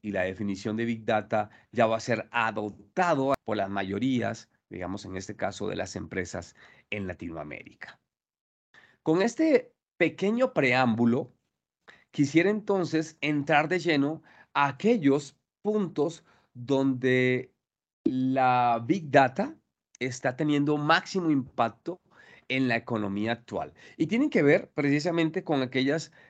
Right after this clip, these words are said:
eh, tecnologías disruptivas. Estamos hablando de la inteligencia artificial, estamos hablando de blockchain, realidad aumentada, Internet de las cosas,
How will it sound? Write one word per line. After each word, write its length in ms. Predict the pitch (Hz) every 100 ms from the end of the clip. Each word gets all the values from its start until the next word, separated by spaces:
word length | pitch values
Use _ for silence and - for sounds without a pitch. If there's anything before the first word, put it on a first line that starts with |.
| -
eh, 360 | 113 117 110 -
tecnologías 680 | 151 131 131 123 104 147 147
disruptivas. 760 | 151 120 101 - 117 87 -
Estamos 360 | 123 143 165 156
hablando 340 | 117 120 135
de 240 | 123 107 -
la 200 | 110 98
inteligencia 560 | 104 101 92 107 120
artificial, 680 | 123 101 95 - 95 98 139 -
estamos 360 | 123 107 117
hablando 360 | 110 104 107 104
de 100 | 92
blockchain, 960 | 87 110 131 131 - 117 120 180 262 _ _ _ _ _ _ _ -
realidad 640 | 131 151 143 139 120 120 -
aumentada, 1000 | 135 135 123 117 107 160 165 156 151 -
Internet 540 | 135 127 127 110 117 135
de 80 |
las 200 | 120 104
cosas, 480 | - 156 160 170 170